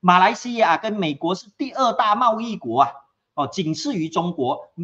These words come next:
人家就讲，哎，中国更重要嘛，中国第一，美国第二。可是我们跟中国是贸易逆差，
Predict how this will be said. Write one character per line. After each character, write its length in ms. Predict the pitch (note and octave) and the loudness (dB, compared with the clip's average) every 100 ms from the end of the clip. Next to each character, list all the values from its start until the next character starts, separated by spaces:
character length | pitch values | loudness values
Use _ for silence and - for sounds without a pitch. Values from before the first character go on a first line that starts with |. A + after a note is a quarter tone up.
| E3+ | -2
人 140 | F#3 | -2
家 120 | A3 | 0
就 100 | G3 | 0
讲， 140 | G#3+ D3 | 0 -2
哎， 160 | A#3+ | -2
中 200 | D4 A#3+ | -2 -4
国 160 | A3 F#3+ | -2 -4
更 240 | F#3 C#4 | -4 -6
重 200 | A3 A#3+ | -6 -4
要 120 | A#3 A3 | 0 0
嘛， 140 | C3 | 0
中 160 | F3+ F3+ | -4 -6
国 100 | C#3 | -8
第 240 | A3+ G3 | -8 -10
一， 60 | D#3+ | -8
美 140 | G#2+ | -8
国 140 | G2 | -10
第 200 | G#2 D#3 | -12 -10
二。 60 | C#3+ | -10
可 260 | - - B2 | -10 -12 -12
是 200 | - A#3 | -8 -4
我 120 | C3+ | -4
们 140 | A#2+ | -4
跟 160 | D3+ C#3+ | -6 -10
中 240 | C#3+ D3+ | -8 -10
国 200 | D#3 A2 A2+ | -10 -12 -8
是 100 | F3+ | -6
贸 380 | F#3+ B3+ F#3 | 0 2 0
易 180 | G3 G#3+ | -2 -6
逆 260 | G3+ A#3 D3+ | -6 -6 -8
差， 320 | - A#2+ A2+ | -4 -4 -4